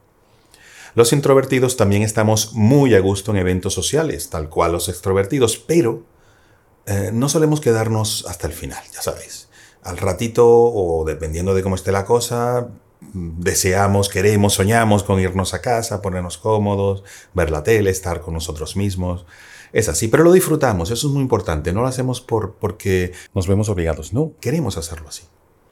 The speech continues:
Preferimos tener roce social con nuestras amistades cercanas o familiares, eh, solemos escuchar mucho más de lo que hablamos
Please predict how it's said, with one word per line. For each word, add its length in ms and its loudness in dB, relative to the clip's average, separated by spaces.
Preferimos 480 2
tener 300 0
roce 260 0
social 480 0
con 260 0
nuestras 400 -4
amistades 480 -4
cercanas 600 -6
o 20 -12
familiares, 640 -6
eh, 200 4
solemos 380 0
escuchar 480 -2
mucho 640 4
más 440 0
de 120 -4
lo 100 -2
que 80 -6
hablamos 640 -2